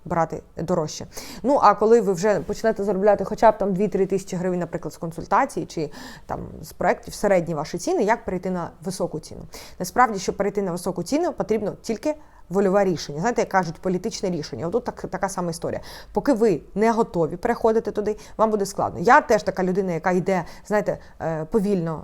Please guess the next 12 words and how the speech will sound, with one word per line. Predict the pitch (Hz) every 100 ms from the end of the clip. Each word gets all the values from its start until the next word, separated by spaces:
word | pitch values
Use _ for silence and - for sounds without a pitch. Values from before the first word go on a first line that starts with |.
| - -
е, | - - - - 92 -
по, | 185
по, | - - 160 165
по, | 196 185 175 170 - -
е, | 156 156 143 139 143 170
в | 185 165 190
воду | 185 240 208 175
заходжу | 185 196 190
повільно | 185 196 277 392 330
в |
цьому | - 240 240
плані. | 240 240 226